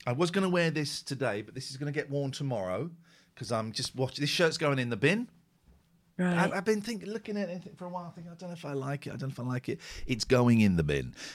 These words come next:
Speaker 1: I've just gotta be careful. I forgot to wash. I've done a wash, pre-holiday wash, um,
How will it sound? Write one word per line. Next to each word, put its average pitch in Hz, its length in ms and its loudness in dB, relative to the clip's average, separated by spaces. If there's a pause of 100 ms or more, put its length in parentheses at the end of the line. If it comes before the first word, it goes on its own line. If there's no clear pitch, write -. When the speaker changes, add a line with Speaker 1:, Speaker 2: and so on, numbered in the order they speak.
Speaker 1:
I've 107 100 0
just 143 160 2
gotta 147 120 -4
be 135 80 0
careful. 165 560 0
I - 40 -12
forgot 113 260 -6
to 104 80 -8
wash. 95 240 -6
I've - 80 -20
done 160 160 6
a 165 40 8
wash, 131 480 4 (580)
pre-holiday 135 600 2
wash, 104 520 0 (600)
um, 82 960 2